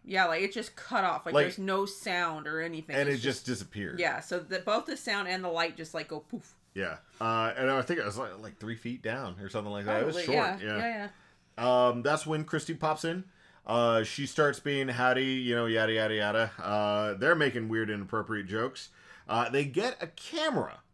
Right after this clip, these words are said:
Speaker 1: About
Speaker 2: at this point.
Speaker 1: holes, no less.
Speaker 2: Yeah.
Speaker 1: So weird.
Speaker 2: Which, you know, I had to look up the, uh, age of people in this movie because I was just like, "I don't feel like that's appropriate for her to," oh, she was twenty-one.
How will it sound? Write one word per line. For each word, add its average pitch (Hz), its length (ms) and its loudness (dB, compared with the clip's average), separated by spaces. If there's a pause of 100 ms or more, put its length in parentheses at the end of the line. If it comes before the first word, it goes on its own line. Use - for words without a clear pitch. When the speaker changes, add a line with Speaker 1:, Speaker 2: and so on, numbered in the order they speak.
(120)
Speaker 1:
About 208 140 0
Speaker 2:
at 185 40 -4
this - 160 -2
point. - 280 -4
Speaker 1:
holes, 175 200 -12
no 202 140 -14
less. 190 580 -14
Speaker 2:
Yeah. 135 320 0
Speaker 1:
So - 280 -10
weird. 101 260 -10 (220)
Speaker 2:
Which, - 300 -6
you 135 120 -2
know, 123 260 2
I 120 120 4
had 131 160 4
to 127 60 2
look 135 220 2
up 139 160 2
the, 120 200 2
uh, 107 220 4
age 160 280 0
of 113 160 -2
people 104 320 -2
in 98 80 -6
this 95 160 -6
movie 104 280 -4
because 101 280 -2
I 107 60 0
was 101 180 -2
just 95 180 -8
like, 110 220 -4
"I 143 120 -2
don't 151 220 0
feel 131 140 -2
like 104 180 0
that's 110 240 0
appropriate 95 540 -2
for 101 160 0
her 98 80 0
to," 98 120 -2
oh, 120 280 4
she - 160 -8
was 95 120 -8
twenty-one. 101 440 -6